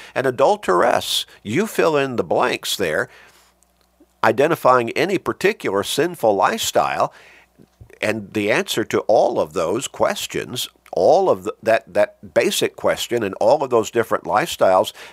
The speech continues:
that would fill in the blanks, yes, God can save even that person. In Second Peter chapter three and verse nine, the Apostle Peter said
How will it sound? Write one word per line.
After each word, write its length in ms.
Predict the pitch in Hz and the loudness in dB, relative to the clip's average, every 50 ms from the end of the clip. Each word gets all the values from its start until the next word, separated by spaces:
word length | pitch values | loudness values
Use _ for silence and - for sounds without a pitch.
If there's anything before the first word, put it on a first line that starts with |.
| _ - | _ 2
that 140 | 110 113 - | 2 2 2
would 140 | 101 98 | 0 -4
fill 240 | - - 135 127 123 | -2 0 2 4 4
in 120 | 123 120 113 | 2 0 0
the 60 | 98 | -4
blanks, 360 | 82 104 143 190 196 - - _ _ | -2 -2 -2 -2 -2 -6 -10 _ _
yes, 640 | - - 143 208 262 294 - - - - - - - - | -8 -4 -2 0 0 0 -2 -2 -4 -6 -8 -8 -8 -2
God 340 | - - 87 - 127 127 - | 0 0 0 0 -2 -6 -6
can 200 | - - 135 123 | -6 -8 -6 -6
save 580 | - - - - 151 127 - 135 120 110 113 - - - - - _ _ _ | -8 -6 -4 -2 -2 -2 -2 -2 -4 -4 -4 -8 -16 -20 -20 -20 _ _ _
even 540 | - 170 208 240 240 170 135 135 151 139 117 | -4 -2 -2 -2 -2 -2 -2 -2 -2 -2 0
that 340 | 104 139 175 190 - - _ | 2 2 2 2 0 -4 _
person. 560 | - - - 254 233 - - - - - - _ _ _ _ _ _ _ _ - - - - - - - - - - _ _ - | -6 -4 -4 -2 -2 -4 -4 -4 -4 -4 -6 _ _ _ _ _ _ _ _ -16 -16 -16 -20 -20 -20 -20 -20 -20 -20 _ _ -4
In 160 | - 131 127 | -2 -2 0
Second 340 | - - - 170 175 151 151 | 0 0 -2 -2 -2 -6 -4
Peter 180 | 160 - 151 143 | -4 -2 -2 -2
chapter 380 | - - 143 131 - - 120 | 0 2 2 2 2 0 -6
three 300 | 113 - - 180 196 165 | -8 -4 -2 0 0 0
and 100 | 123 110 | 0 0
verse 260 | 101 117 117 110 - | 2 0 0 0 -2
nine, 520 | 104 104 117 165 - - 113 92 92 104 117 - - - - - _ | -2 0 0 0 0 -2 -4 -4 -6 -8 -14 -18 -20 -20 -20 -20 _
the 100 | - 123 | -2 -2
Apostle 400 | 127 - - - 156 - - 120 | 0 2 0 0 0 0 -4 -6
Peter 300 | - - 165 - - 160 | -4 -4 -2 -2 -2 -4
said 360 | - - - 120 107 104 98 | -4 0 2 2 2 2 0